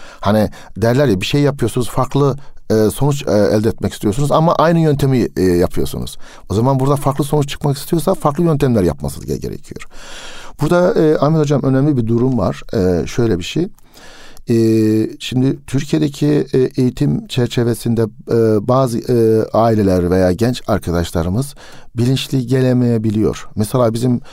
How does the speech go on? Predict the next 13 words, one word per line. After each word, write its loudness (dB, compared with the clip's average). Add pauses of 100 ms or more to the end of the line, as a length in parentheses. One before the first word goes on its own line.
(220)
bölüme, 2 (180)
e, 2 (340)
elli 4
altmış -2
kişi -2
merkezden, 0
e, 0
gönderiliyor -2
öğrenciler. -2 (580)
Bunun, 0 (100)
e, 2 (1040)
yarısıya 2
yakın 0